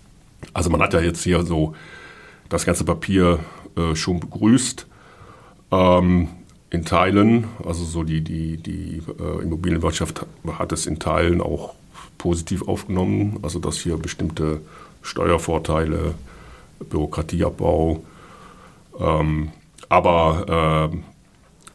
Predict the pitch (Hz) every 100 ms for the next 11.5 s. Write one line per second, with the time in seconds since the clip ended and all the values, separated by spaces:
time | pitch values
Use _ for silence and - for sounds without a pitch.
0 | _ _ _ _ _ _ - 82 80 82
1 | 85 78 78 82 82 101 101 - 87 85
2 | 82 82 82 - 175 82 - - - -
3 | - 87 82 80 78 80 - - - -
4 | - - 85 80 - - - 82 80 85
5 | 80 80 82 82 - - - 82 80 82
6 | - - 87 82 82 82 82 78 78 -
7 | - 78 78 - - - - - - -
8 | 78 78 - 80 - 85 82 85 - -
9 | - - - 85 82 90 85 85 80 78
10 | - - - - 82 82 80 - 82 -
11 | 82 80 85 76